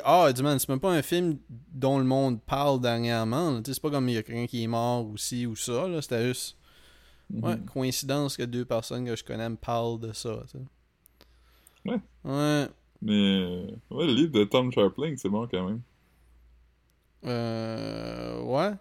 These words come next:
Speaker 1: ouais. Je vais peut-être bien, peut-être bien checker. Toi, toi, tu le checkes en audio ?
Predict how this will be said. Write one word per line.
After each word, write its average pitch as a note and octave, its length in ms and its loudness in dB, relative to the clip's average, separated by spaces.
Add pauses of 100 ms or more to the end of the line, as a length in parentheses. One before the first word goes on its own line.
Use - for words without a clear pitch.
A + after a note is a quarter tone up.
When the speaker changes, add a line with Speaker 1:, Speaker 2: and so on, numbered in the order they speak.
(140)
Speaker 1:
ouais. D3+ 300 -2
Je D3+ 80 -16
vais D3 80 -16
peut-être C#3+ 140 -4
bien, F3 240 0
peut-être D#3+ 180 -4
bien F#3+ 120 -2
checker. C#3 380 -2
Toi, - 140 -10
toi, B3 160 -4
tu G#3+ 120 -4
le D#3+ 60 -6
checkes G3 200 0
en D3 180 2
audio ? C#3+ 520 0